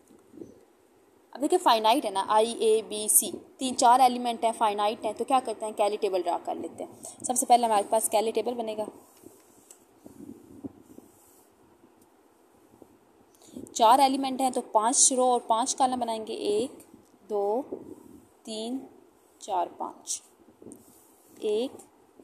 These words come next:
दो, तीन, चार और पाँच। ठीक होगा। multiplication क्या है, तो multiply का sign लगाएंगे और यहाँ पे I, A,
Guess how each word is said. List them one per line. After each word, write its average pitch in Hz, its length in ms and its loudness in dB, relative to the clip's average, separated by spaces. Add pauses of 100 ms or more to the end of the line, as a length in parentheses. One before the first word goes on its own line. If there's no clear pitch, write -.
(520)
दो, 208 380 -2 (1080)
तीन, 220 400 -8 (3750)
चार 180 320 0
और 190 100 -6 (140)
पाँच। - 420 -12 (1400)
ठीक 262 200 -10
होगा। 247 200 -2
multiplication 240 680 -2
क्या 262 140 2
है, 240 60 6
तो 233 120 -8
multiply 214 440 -2
का 269 100 -2
sign 247 260 -2
लगाएंगे 220 420 -4 (500)
और 196 260 4
यहाँ 220 460 -2 (100)
पे 233 100 2 (120)
I, 208 300 2 (600)
A, 220 300 2